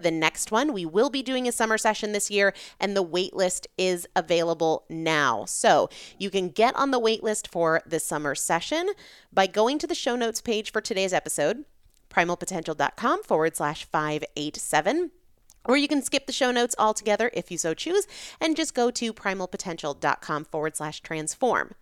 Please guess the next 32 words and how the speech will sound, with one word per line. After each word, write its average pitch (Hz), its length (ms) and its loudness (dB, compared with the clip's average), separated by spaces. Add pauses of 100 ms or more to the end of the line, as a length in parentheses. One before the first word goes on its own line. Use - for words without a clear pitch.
(100)
So 202 220 4
our 190 120 4
next 185 460 -2
twelve 240 260 4
Weeks 220 220 -4
to - 100 -2
Transformation 170 760 -2 (500)
will 233 140 8
kick - 280 -2
off 233 260 6
shortly 311 540 -2 (100)
after 214 460 6
the 208 100 0
July 180 340 4
fourth 170 280 0
holiday, 185 560 4 (880)
and 202 520 0
you 196 100 -10
can 202 160 -6
get 190 140 6
on 185 100 4
the 185 100 2
wait 180 220 2
list 175 380 0
right 160 240 2
now. 156 240 2
Registration 254 800 0
will 214 220 2
open 185 320 0
up 185 240 2 (640)
in 190 400 -2
mid-June, 156 840 0